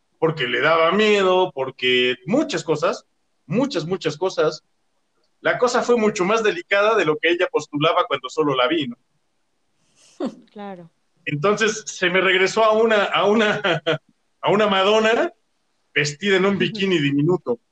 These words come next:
Speaker 2: <laughs>
Speaker 1: Y estuvo también poca madre, ¿eh? Poca madre. O sea, no hay queja alguna,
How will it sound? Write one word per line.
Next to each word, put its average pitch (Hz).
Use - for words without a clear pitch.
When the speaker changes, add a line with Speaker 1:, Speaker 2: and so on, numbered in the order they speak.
Speaker 2:
<laughs> -
Speaker 1:
Y 175
estuvo 269
también 202
poca 151
madre, 160
¿eh? 180
Poca 156
madre. 127
O -
sea, 117
no 143
hay 190
queja 160
alguna, 113